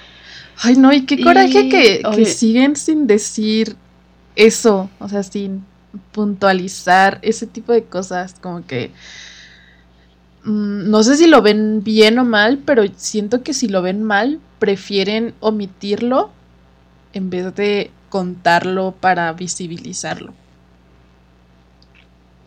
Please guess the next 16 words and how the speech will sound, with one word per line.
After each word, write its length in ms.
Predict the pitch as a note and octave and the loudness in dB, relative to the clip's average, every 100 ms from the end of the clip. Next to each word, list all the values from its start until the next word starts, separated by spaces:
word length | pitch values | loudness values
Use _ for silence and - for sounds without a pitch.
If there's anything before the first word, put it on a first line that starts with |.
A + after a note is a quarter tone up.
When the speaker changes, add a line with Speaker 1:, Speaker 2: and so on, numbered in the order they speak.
| _ _ _ _ _ - | _ _ _ _ _ -18
Speaker 2:
Es 160 | F#3 | -12
que 120 | - B3+ | -4 -2
yo 120 | C#4 | 0
siento 300 | D#4 D#4 F#4 | 2 2 2
que 120 | G#4+ | 2
ni 100 | D#4 | 0
siquiera 360 | - - G#3 G#3+ | -2 -4 -2 0
lo 160 | C#4 | 0
ven 240 | A#3 G#3 G#3+ | -2 -2 -2
mal, 380 | G3+ G3 G#3 A3 | -2 -2 -2 -4
o 80 | |
sea, 120 | G3 G3 | -6 -4
simplemente 680 | G#3 G3+ A3 A#3 A#3 C4 | -4 -2 -2 0 0 -2
lo 140 | B3+ A3 | 0 0
ven 200 | G3 G3 | -2 -2
como, 640 | A3 A3+ G#3+ F#3+ F3+ - | -2 0 0 0 -2 -6